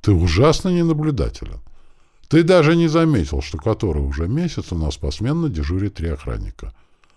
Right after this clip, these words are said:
Они не только не обращают внимания на то, на что не надо его обращать, но и обеспечивают порядок в конторе. Родственники же разные попадаются".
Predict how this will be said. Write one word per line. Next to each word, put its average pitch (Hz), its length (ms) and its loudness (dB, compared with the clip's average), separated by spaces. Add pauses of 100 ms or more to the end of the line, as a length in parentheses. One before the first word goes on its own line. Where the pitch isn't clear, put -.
(180)
Они 117 340 2
не 110 120 2
только 175 360 0
не 190 100 0
обращают 110 600 0
внимания 82 480 0
на 85 140 -2
то, 82 220 -4
на 69 120 -2
что - 200 -8
не 85 140 -2
надо 67 300 -4
его 58 180 -8
обращать, 55 520 -12 (480)
но 107 220 4
и 139 60 6
обеспечивают 170 840 0
порядок 170 420 0
в - 40 -20
конторе. 135 540 -4 (720)
Родственники 143 680 4
же 123 180 4
разные 135 380 2
попадаются". 69 880 -6